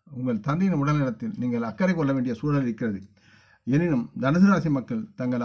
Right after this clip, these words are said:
ஆரோக்கியத்தை கவனித்துக் கொண்டு தங்களின் குடும்பமும் மகிழ்ச்சியான வாழ்க்கையை வாழ உறுதிப்படுத்தும் விதமாக ஒன்றாக வாழ முயற்சிக்க வேண்டும். அது உங்களுக்கு நன்மையை தரும். கிரகங்கள் யாவும் உங்களுக்கு ஒன்றாக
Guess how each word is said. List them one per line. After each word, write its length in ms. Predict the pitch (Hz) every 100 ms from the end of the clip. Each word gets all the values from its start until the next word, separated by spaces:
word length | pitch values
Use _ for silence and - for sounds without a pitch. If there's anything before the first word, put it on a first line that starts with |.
| 120
ஆரோக்கியத்தை 460 | 170 196 196 156 113
கவனித்துக் 400 | 127 143 147 -
கொண்டு 240 | 117 107 110 - _ _ _ _
தங்களின் 340 | 127 135 127 120
குடும்பமும் 560 | 156 190 196 175 165
மகிழ்ச்சியான 420 | 127 160 160 180 175
வாழ்க்கையை 500 | 143 143 143 139 117
வாழ 240 | 113 135 143
உறுதிப்படுத்தும் 640 | 120 147 185 156 135 113 117
விதமாக 460 | 131 151 127 110 107 - _ _ _
ஒன்றாக 460 | 120 143 170 180 156
வாழ 240 | 139 143 131 - -
முயற்சிக்க 460 | 110 151 151 - 139
வேண்டும். 300 | 131 120 127 - 123
அது 160 | 127 139
உங்களுக்கு 420 | 120 117 110 - 107
நன்மையை 380 | 113 156 175 147
தரும். 300 | 127 117 123 _ _ _ -
கிரகங்கள் 500 | 107 147 202 185 151
யாவும் 320 | 135 127 127
உங்களுக்கு 400 | 120 123 110 113 113 -
ஒன்றாக 420 | 113 135 151 139